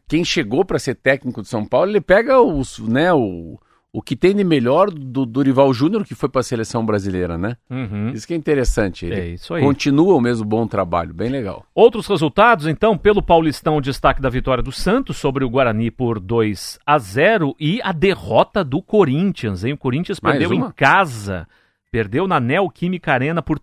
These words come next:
Speaker 2: três a um pro Novo Horizontino. É a quarta derrota seguida do Corinthians, que está na lanterna do Grupo C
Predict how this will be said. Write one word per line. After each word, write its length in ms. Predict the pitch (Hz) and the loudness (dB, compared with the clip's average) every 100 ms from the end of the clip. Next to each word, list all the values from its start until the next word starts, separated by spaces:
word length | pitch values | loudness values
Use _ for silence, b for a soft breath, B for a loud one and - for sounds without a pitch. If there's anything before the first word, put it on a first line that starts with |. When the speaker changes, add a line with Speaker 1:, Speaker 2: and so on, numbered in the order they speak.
| _ | _
Speaker 2:
três 420 | 180 226 302 220 | 4 4 4 0
a 60 | 156 | -2
um 180 | 147 208 | -2 -4
pro 160 | 175 | -4
Novo 220 | 143 156 | -4 -4
Horizontino. 640 | 147 127 120 101 - 165 175 b b b - | -4 -6 -6 -6 -6 -6 -6 b b b 0
É 100 | 135 | 2
a 60 | |
quarta 580 | 151 _ 170 180 233 - | 2 _ 2 4 4 0
derrota 460 | 185 156 - 170 160 | 2 2 4 2 0
seguida 680 | - 180 147 120 202 226 | -2 -2 -2 0 0 2
do 160 | 120 147 | 2 0
Corinthians, 720 | - 185 139 135 185 202 190 | 2 2 4 0 -2 -4 -4
que 80 | - | -8
está 240 | - 156 | 0 2
na 120 | 170 | 4
lanterna 840 | 165 185 254 - 175 185 214 147 117 | 4 4 2 0 4 6 4 0 -2
do 100 | 117 | -2
Grupo 320 | 127 185 - 202 | -2 -2 -4 -8
C 400 | - - 180 | -6 0 0